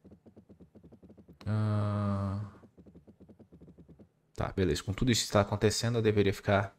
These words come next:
na maciota, tá ligado? Observador. O empregado zero nove nove três quatro está mostrando, é, sinais de comportamento anômalo. Ah, supo-, é, sugiro, né, a apreensão imediata dos protocolos nesse,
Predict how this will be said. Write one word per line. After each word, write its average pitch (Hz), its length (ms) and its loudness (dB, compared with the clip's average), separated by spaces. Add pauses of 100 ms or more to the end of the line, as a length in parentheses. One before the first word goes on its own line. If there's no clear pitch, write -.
na 92 120 -8
maciota, 90 580 -2
tá - 100 -8
ligado? 107 400 0 (480)
Observador. 95 800 -2
O - 40 -8
empregado 104 520 2
zero 110 260 0
nove 107 220 -2
nove 98 180 -2
três 101 220 0
quatro 113 340 0
está - 140 -8
mostrando, 101 320 -4 (220)
é, 92 260 0
sinais 98 640 -4 (300)
de 104 100 -12
comportamento 95 720 -2
anômalo. 92 560 -2 (760)
Ah, 98 540 0
supo-, 98 600 -4
é, 92 180 0
sugiro, 98 560 -2
né, 101 180 -4
a 92 40 0
apreensão 92 360 -6
imediata 101 500 -2
dos 98 120 -8
protocolos 92 680 -4
nesse, 90 460 -6